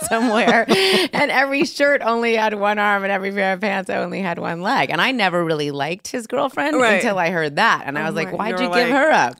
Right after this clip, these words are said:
Speaker 1: That was good."
Speaker 2: Slow clap. <laughs>
Speaker 1: Right. In any event, yes. Think a little. And again, this goes for even the small things too. Like, don't react to that text message so
Speaker 2: Ugh.
Speaker 1: fast. Just wait a second. Think about it. If you have to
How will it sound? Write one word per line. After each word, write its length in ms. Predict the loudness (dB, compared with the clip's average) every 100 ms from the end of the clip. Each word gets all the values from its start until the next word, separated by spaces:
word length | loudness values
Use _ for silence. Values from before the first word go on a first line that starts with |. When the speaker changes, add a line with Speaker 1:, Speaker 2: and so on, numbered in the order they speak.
| -6
Speaker 1:
That 220 | -2 0
was 160 | 0 -2
good." 460 | 0 2 0 -2 -10
Speaker 2:
Slow 360 | -16 -6 -4 -4
clap. 500 | -8 -2 -2 -2 -8
<laughs> 80 | -8
Speaker 1:
Right. 300 | -4 0 0 0 -6 -4 -4 -4 -2
In 60 |
any 160 | 2 2
event, 240 | 0 0
yes. 220 | 0 -2 -4 -8 -18 -4
Think 260 | -2 -2 -2
a 60 | 0
little. 600 | 2 2 2 -2 -4 -6 -4
And 100 | -4
again, 240 | -2 -4 -4
this 160 | -6
goes 240 | -4 -6 -6
for 140 | -8
even 180 | -6 -6
the 80 | -6
small 260 | -6 -6
things 220 | -6 -10
too. 140 | -8 -6
Like, 200 | -6 -8 _ _ _ 0
don't 200 | 0 0
react 380 | -2 -4 -6 -8
to 60 | -6
that 160 | -6
text 240 | -4 -8 -4
message 340 | -2 0 0
so 40 | -2
Speaker 2:
Ugh. 100 | -2
Speaker 1:
fast. 300 | -2 -4 -8
Just 220 | -10 -10
wait 320 | -2 0 0
a 60 | -2
second. 520 | -2 -4 -4 -6 -8 -16 _ _ -4
Think 180 | -4
about 180 | 0 -2
it. 20 |
If 80 | 0
you 80 | -4
have 260 | -2 -2 -2
to 180 | -6